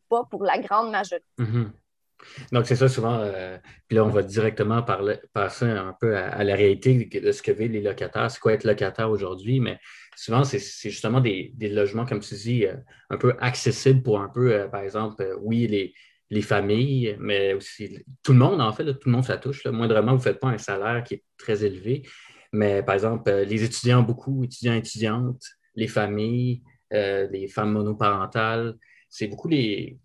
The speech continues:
Speaker 2: quand on regarde beaucoup les chiffres, c'est des, souvent les, les deux chambres fermées, là, qui est comme impossible à trouver, là, à Montréal. Mais ça, c'est, c'est une crise aussi qui, dis-moi si je me trompe, mais c'est une crise qui touche tout le Québec, là, en ce moment. C'est, c'est
Speaker 1: C'est
Speaker 2: dur à trouver.
Speaker 1: C'est absolument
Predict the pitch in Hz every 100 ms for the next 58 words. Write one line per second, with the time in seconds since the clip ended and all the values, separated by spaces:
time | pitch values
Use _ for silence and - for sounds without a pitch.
0 | - 117 110 - 120 123 117 131 104 -
1 | 156 - 101 98 - 123 135 101 92 -
2 | 107 104 131 123 127 131 127 117 110 127
3 | 190 180 - 117 117 104 - - 120 123
4 | 120 - 117 113 - 110 123 170 170 165
5 | 143 - - 110 107 127 143 110 104 156
6 | 131 104 - 110 151 147 120 - - 107
7 | 95 - - - 113 180 202 127 104 165
8 | 185 123 113 107 - 175 - - 135 131
9 | - - 175 151 - 123 - - - 208
10 | 196 165 180 190 233 - _ _ - -
11 | 104 - 302 294 302 370 117 92 90 _
12 | _ - - 285 277 349 381